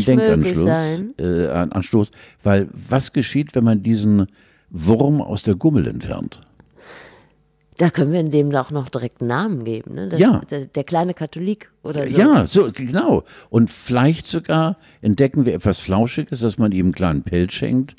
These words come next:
Speaker 1: <laughs>
Speaker 2: und, und streicheln kann. Man weiß es nicht, Steffi. Wir haben alle Möglichkeiten dieser
Speaker 1: Und
Speaker 2: Welt.
Speaker 1: du wolltest nicht über das Thema reden, stattdessen
Speaker 2: Ja, jetzt bin ich
Speaker 1: Fach-,
Speaker 2: mittendrin.
Speaker 1: jetzt bist du mittendrin.
Speaker 2: Ich bin so begeistert.
Speaker 1: Mhm.
Speaker 2: Oder wenn er,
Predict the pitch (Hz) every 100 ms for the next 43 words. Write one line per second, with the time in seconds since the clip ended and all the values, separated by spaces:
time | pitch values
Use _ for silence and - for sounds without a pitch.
0 | - - - - 571 571 640 679 640 622
1 | - - - - - 160 - - 160 165
2 | 131 90 76 62 - - _ _ - -
3 | 151 139 208 247 - 165 101 78 101 82
4 | 76 101 110 123 - - 180 226 208 202
5 | 196 170 160 151 151 196 226 262 359 311
6 | 302 262 247 247 233 202 196 - 214 196
7 | 185 226 175 180 - 170 180 190 170 160
8 | 135 151 120 - 226 202 - 95 160 196
9 | 175 - 208 - 220 202 - 180 147 117
10 | 80 85 147 226 185 139 110 - 67 76
11 | 120 180 196 233 339 110 117 135 131 113